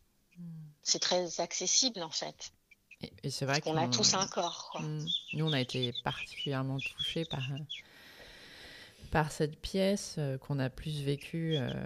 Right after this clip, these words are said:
Speaker 1: comme une performance ou une expérience, effectivement, euh, plutôt qu'une pièce de théâtre, parce que, oui, tu sais, euh, insuffler des langages, euh, divers, et, et on te remercie de ça. Et,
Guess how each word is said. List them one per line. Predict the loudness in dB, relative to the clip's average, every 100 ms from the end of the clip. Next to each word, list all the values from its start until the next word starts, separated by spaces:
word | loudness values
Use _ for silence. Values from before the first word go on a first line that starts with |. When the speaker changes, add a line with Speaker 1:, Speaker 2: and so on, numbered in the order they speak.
| -4 -6 -6 -6 -6
Speaker 1:
comme | -6
une | -4 -4
performance | -4 -4 -2 -2 0 0 -2
ou | -4
une | -2
expérience, | -4 -2 0 2 0
effectivement, | -2 -4 -2 -4 0 0 -2 -8 -4
euh, | -2 0 0 0 -2 -2 -4 -4 -2 -4
plutôt | 0 2
qu'une | 2 2 0
pièce | 2 2 2 0
de |
théâtre, | -6 -2 0 0 -4 -6
parce | -2 -2 -4
que, | -2 0 0
oui, | -2 -4 -6 -10
tu | -10
sais, | -8 -4 -2 -2 0
euh, | 0
insuffler | 0 -2 -6 -2 -2
des | 0
langages, | 0 0 0 0 0 0
euh, | -2 -2 -2 -4 -4 -8 -10 -10 -8
divers, | -2 2 4 4 2
et, | 0 0 -2 -2
et | 0
on | 0
te | 0
remercie | 0 0 -2 -10
de | -8
ça. | -2 -2
Et, | -2